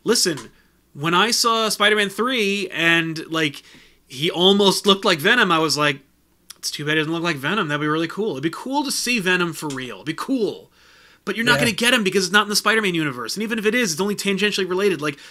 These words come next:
Speaker 1: you're not gonna get, like, "I hate Peter Parker. I hate Spider-Man. The Bells of Saint Mary. I'm a,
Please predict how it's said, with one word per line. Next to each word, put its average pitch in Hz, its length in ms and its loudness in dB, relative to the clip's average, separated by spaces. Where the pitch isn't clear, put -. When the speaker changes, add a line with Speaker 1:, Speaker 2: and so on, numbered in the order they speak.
Speaker 1:
you're 208 120 -2
not 262 100 0
gonna 247 160 -2
get, - 520 -4
like, 175 220 -2
"I 185 140 6
hate 190 380 0
Peter 220 220 4
Parker. 208 420 0
I 180 100 0
hate 202 320 0
Spider-Man. 185 640 2
The 170 80 2
Bells 196 300 4
of 190 60 0
Saint 208 240 2
Mary. 202 460 6
I'm 202 340 6
a, 196 40 0